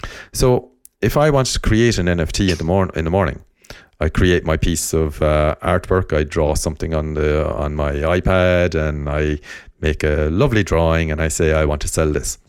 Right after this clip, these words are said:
I then have to go and sign up, uh, to one of the, uh, cryptocurrencies, and I have to buy what's called gas miles. So I have to buy cryptocurrency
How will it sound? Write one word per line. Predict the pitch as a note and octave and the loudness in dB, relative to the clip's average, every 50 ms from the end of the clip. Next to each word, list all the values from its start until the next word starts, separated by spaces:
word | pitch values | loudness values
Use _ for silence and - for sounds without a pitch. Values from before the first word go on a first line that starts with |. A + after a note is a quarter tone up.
| _ _ _ _ _ _ _ _ _ _ _ _ - - - - - - - - | _ _ _ _ _ _ _ _ _ _ _ _ -16 -14 -14 -14 -14 -18 -6 -2
I | - A#2 D#3 | 2 2 2
then | E3 - D3 C3 | 2 2 2 2
have | A#2+ A#2+ - | 0 0 0
to | - A2 | -2 0
go | G2+ A2+ G#2 G2+ F#2 F2 F2 - - _ - - - - _ _ - | 2 2 4 4 4 2 0 -2 -6 _ -20 -20 -20 -20 _ _ -2
and | F#2 F#2 F2+ F2+ F2+ F2+ F2 F2 E2+ | 0 2 4 4 2 2 0 -2 -4
sign | F#2 - - C3 A#2+ A#2+ G#2+ | -4 -2 0 2 2 2 4
up, | F#2+ F2+ F2+ - - - - _ - | 4 2 2 2 -2 -4 -6 _ -4
uh, | E2+ F2 F2 F2 E2+ E2+ E2+ E2+ E2 - | -2 0 0 2 2 2 0 0 -2 -2
to | - F2 E2+ E2+ | -2 0 0 2
one | E2+ E2 E2+ E2+ | 2 2 2 0
of | E2+ E2 - | 0 0 0
the, | E2 D#2+ E2 E2 D#2+ D#2+ D#2+ D#2 D2 - - _ - - | 2 2 4 4 4 2 2 0 -2 -4 -8 _ -8 -4
uh, | D#2 D2+ D2+ D#2 D#2 - | -2 -2 -2 -2 -2 -2
cryptocurrencies, | A2 - - G2 - F#2+ F#2+ F#2+ F#2 B2+ C3 B2+ - - - _ _ _ - - - - - - - - - | -2 -2 -2 -2 0 0 0 0 0 0 -2 -2 -4 -10 -16 _ _ _ -20 -20 -20 -20 -20 -20 -20 -8 -2
and | - F2+ F2 F2 F2 | 0 2 2 4 4
I | F2 F2 F2 | 2 2 2
have | E2+ F#2 F2+ - - | 2 2 0 0 -2
to | - | -2
buy | E2+ - F#2 F#2+ F#2+ F#2+ F#2 | -2 0 2 2 2 2 2
what's | F2+ - E2 E2 - | 2 0 0 -2 -2
called | - - F2+ D#2+ D#2+ D#2+ D#2 D#2+ - - - - E2+ | -2 -2 0 2 2 2 0 -2 -4 -8 -10 -8 -2
gas | - F2+ E2+ E2 - - | 0 0 0 0 0 0
miles. | D2+ D2+ D2 C#2 C2 C2 - - - - - _ _ _ _ - - _ | 0 -2 0 -2 -2 -4 -6 -8 -12 -14 -16 _ _ _ _ -20 -18 _
So | - - F2 E2+ | -4 0 2 2
I | F2+ F#2+ F#2+ | 4 4 2
have | F2+ E2+ - | 2 0 0
to | - | -2
buy | D#2+ D2+ - F2 F2 E2+ D#2+ D#2+ D#2 D#2 D#2+ - _ _ _ _ - | -2 0 0 2 2 2 2 0 0 -2 -6 -10 _ _ _ _ -4
cryptocurrency | - F#2 - - F2+ - E2 D#2+ D#2+ D2+ - - D#2+ D2+ D#2+ E2+ | -4 -2 0 -2 -2 0 0 -2 -2 -2 -2 -2 -2 -2 -4 -4